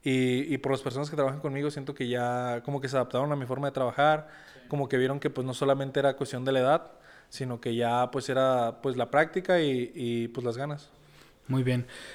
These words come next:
Speaker 2: Hablando ya de, de esta empresa como tal, que, que estamos hablando que es la que más crecimiento ha tenido contigo, y se ve que le tienes mucho cariño, o sea, hablas de esta empresa y, y se ve que le tienes un respeto y un cariño, un cariño muy grande.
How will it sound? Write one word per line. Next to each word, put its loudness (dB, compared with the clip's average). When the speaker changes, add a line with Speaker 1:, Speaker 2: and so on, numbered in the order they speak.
Speaker 2:
Hablando 8
ya 10
de, 8
de 2
esta 0
empresa 2
como 2
tal, 2
que, 0
que -8
estamos 0
hablando 4
que -2
es 2
la 2
que -2
más 2
crecimiento 2
ha -4
tenido 2
contigo, 2
y -2
se -2
ve 4
que 4
le 8
tienes 8
mucho 8
cariño, 6
o 2
sea, 4
hablas 6
de 6
esta 4
empresa 4
y, 2
y -2
se 2
ve 6
que 6
le 8
tienes 4
un 2
respeto 6
y 6
un 4
cariño, 6
un 2
cariño 8
muy 6
grande. 4